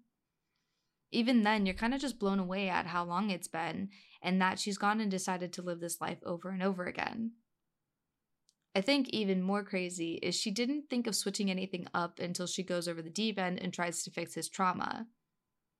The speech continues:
Although you start to notice things change before she goes and messes up his trauma, the drastic difference in Gary is a version of Gary that ultimately sets her off from it all. And then after fixed old Gary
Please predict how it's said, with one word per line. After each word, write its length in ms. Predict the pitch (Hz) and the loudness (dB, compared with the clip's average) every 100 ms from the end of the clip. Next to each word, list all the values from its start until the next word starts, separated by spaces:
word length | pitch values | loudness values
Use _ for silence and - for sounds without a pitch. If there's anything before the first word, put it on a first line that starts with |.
| _ _ _ _ _ _ _ - | _ _ _ _ _ _ _ 6
Although 260 | 208 214 | 8 8
you 160 | 285 294 | 6 4
start 240 | 277 220 196 | 4 0 2
to 100 | 190 | 2
notice 300 | 185 185 - | 2 0 0
things 320 | 185 175 - | -2 0 -2
change 540 | - 233 208 175 170 | 2 4 4 2 -2
before 300 | - - 180 | -8 -6 -4
she 180 | 170 - | -2 -4
goes 500 | 185 175 170 170 175 | -2 -2 0 -2 -2
and 180 | - 180 | 0 0
messes 320 | 175 - 170 | 0 -2 -6
up 140 | - | -6
his 140 | 170 165 | -6 -8
trauma, 520 | - 240 233 196 196 - - - | 2 4 6 4 0 -6 -12 -4
the 80 | |
drastic 520 | 220 240 254 269 277 240 | 2 4 4 4 0 0
difference 400 | 220 226 202 196 | 0 0 0 0
in 100 | 185 | 0
Gary 460 | 185 180 175 175 | 0 0 0 -2
is 140 | 175 175 | -2 -4
a 60 | |
version 380 | 180 190 196 208 | 2 2 2 0
of 100 | 202 | -2
Gary 300 | - 165 170 | -2 -2 -2
that 200 | 170 - | -2 0
ultimately 520 | 185 190 202 190 175 | 0 0 0 0 -2
sets 260 | 170 180 180 | -2 -2 -2
her 140 | 180 | 0
off 220 | - 165 - | 4 2 0
from 160 | 160 | -6
it 100 | 151 | -2
all. 320 | - - 226 - _ _ _ _ _ _ _ _ _ _ - | 0 0 -4 -10 _ _ _ _ _ _ _ _ _ _ 0
And 140 | 196 | 4
then 160 | 196 185 | 4 6
after 540 | - 262 269 226 214 | 6 6 4 0 0
fixed 580 | 202 - 247 240 - - - | -2 2 2 4 0 -2 0
old 280 | 202 233 196 | 4 4 4
Gary 680 | 185 170 165 165 165 - | 2 2 0 0 -2 -4